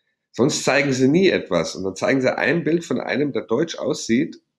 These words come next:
aber sagen nichts über die Nationalität der anderen. Ist es denen also zuzutrauen, dass irgendein Deutscher mit da in der, in dieser Gang war und die dann deswegen nur das Bild komplett u-, unverpixelt von diesem deutschen, deutsch aussehenden Typen zeigen?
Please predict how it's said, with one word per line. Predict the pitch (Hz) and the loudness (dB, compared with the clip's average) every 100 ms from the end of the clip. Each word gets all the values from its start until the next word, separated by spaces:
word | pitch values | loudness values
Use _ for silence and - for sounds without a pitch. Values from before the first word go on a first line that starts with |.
| _ - | _ 0
aber | 113 113 - | 2 2 -2
sagen | - 120 131 139 | -2 0 2 0
nichts | 139 - | -2 -8
über | 127 117 | -4 -2
die | 113 | -2
Nationalität | 120 - 117 113 127 135 | -4 -4 -4 -4 -4 -4
der | - 117 | -4 -4
anderen. | 127 95 73 - _ _ _ _ _ _ _ _ _ _ _ _ _ _ _ - | -2 -2 -4 -6 _ _ _ _ _ _ _ _ _ _ _ _ _ _ _ -8
Ist | 117 | -2
es | 110 | 0
denen | 123 110 | 2 4
also | 107 104 | 4 2
zuzutrauen, | 151 147 113 98 107 | -4 -4 0 0 2
dass | 104 - | 0 0
irgendein | 139 135 - 92 127 - - | 0 0 0 0 0 -2 -2
Deutscher | 120 131 120 | -2 0 0
mit | 127 135 | -2 0
da | 117 | -2
in | 110 | 0
der, | 110 107 - - | 0 0 -2 -8
in | 101 | -8
dieser | 110 98 | -4 -2
Gang | 95 139 117 | -2 -2 0
war | 101 | 2
und | 113 113 | 2 0
die | 107 | -2
dann | 110 | -2
deswegen | 110 - 120 117 | -4 -4 -4 0
nur | 127 160 | 0 0
das | 165 - | -2 -8
Bild | 143 170 - _ - | -6 -6 -12 _ -8
komplett | 127 131 160 185 | -6 -4 -4 -2
u-, | - | -6
unverpixelt | 110 165 175 - - 165 - 151 151 | -2 -2 -2 -4 -4 -6 -4 -8 -4
von | 135 | -6
diesem | 135 127 | -4 -8
deutschen, | 120 131 - - - _ _ - | -8 -8 -8 -12 -14 _ _ -4
deutsch | 117 123 | -4 0
aussehenden | - 110 117 113 113 | -2 -2 -4 -6 -6
Typen | 139 - - | -8 -12 -12
zeigen? | - 67 | -6 -6